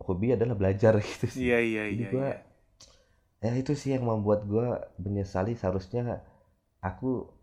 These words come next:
Speaker 1: nggak di situ dan gua nanti akan membuat, apa ya, eh, ngasih tahu ke istri bahwa, aku udah ngasih tahu ke istriku bahwa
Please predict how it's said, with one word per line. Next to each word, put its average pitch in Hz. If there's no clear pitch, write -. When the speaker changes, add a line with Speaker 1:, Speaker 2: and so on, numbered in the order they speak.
Speaker 1:
nggak 92
di 90
situ 107
dan 90
gua 104
nanti 95
akan 95
membuat, 82
apa 82
ya, 80
eh, 53
ngasih 95
tahu 120
ke 95
istri 104
bahwa, 85
aku 139
udah 120
ngasih 92
tahu 92
ke 87
istriku 90
bahwa 85